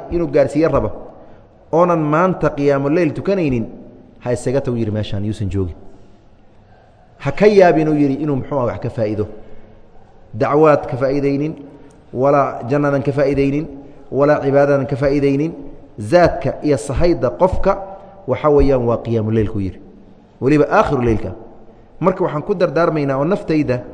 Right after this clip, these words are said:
iyo naftiinna iyo qof kastoo maqlaaba aan ula dardaarmaynaa in qofka mu'minka ah uu wirdi yeesho, wax kastoo dhaca iyo xaalad kastoo ku sugan yahay uusan ka tegaynin aakhiru leylka,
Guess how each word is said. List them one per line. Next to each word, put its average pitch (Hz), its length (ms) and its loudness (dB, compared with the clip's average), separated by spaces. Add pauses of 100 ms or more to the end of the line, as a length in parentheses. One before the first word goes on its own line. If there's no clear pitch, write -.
(320)
iyo 147 140 2
naftiinna 160 540 -2
iyo 165 160 0
qof 208 180 0
kastoo 160 280 -2
maqlaaba 143 600 2
aan 139 140 -6
ula 165 180 -2
dardaarmaynaa 151 580 0 (440)
in 147 120 -4
qofka 170 360 -2
mu'minka 151 500 -4
ah 110 100 -6 (440)
uu 123 180 -4
wirdi 120 340 -4
yeesho, 117 360 -2 (480)
wax - 180 0 (160)
kastoo 135 400 -4
dhaca 117 300 -6
iyo 139 160 -4
xaalad 175 220 0
kastoo 139 220 -8
ku 147 80 -6
sugan 127 240 0
yahay 110 180 -2 (320)
uusan 127 220 -4
ka 113 80 -4
tegaynin 107 460 -4
aakhiru 127 300 -2
leylka, 131 220 0